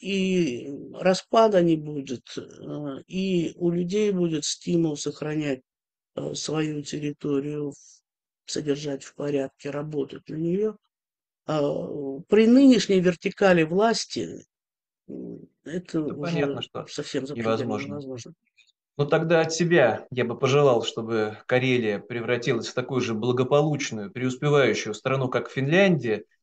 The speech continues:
Speaker 2: со сложным климатом, без вроде бы предпосылок для развитого сельского хозяйства, где-то еще и до краю Европы получается, да, в Северном. И тем не менее, можно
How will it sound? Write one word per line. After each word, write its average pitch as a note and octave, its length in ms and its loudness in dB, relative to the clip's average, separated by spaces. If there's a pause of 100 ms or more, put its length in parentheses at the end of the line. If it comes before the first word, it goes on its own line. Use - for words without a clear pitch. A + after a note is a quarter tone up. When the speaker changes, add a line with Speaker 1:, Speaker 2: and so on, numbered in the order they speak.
(140)
Speaker 2:
со B2 80 -10
сложным D#3+ 460 0
климатом, B2+ 540 -6 (760)
без D3 300 4
вроде D3+ 400 2
бы D3 220 2
предпосылок D3+ 760 2
для C3+ 200 0
развитого C#3 380 -2
сельского C3 440 -4
хозяйства, B2+ 760 -2
где-то B2 380 -4
еще A#2+ 300 -4
и A2 60 -2
до A2+ 120 -6
краю C3+ 480 -2 (500)
Европы D#3 420 0
получается, A#2+ 600 -2
да, G3 120 4
в G3 60 -8
Северном. A#2 340 -6
И A2 80 -8
тем F#3+ 200 0
не F#3 100 2
менее, A2+ 320 0
можно B2 540 -2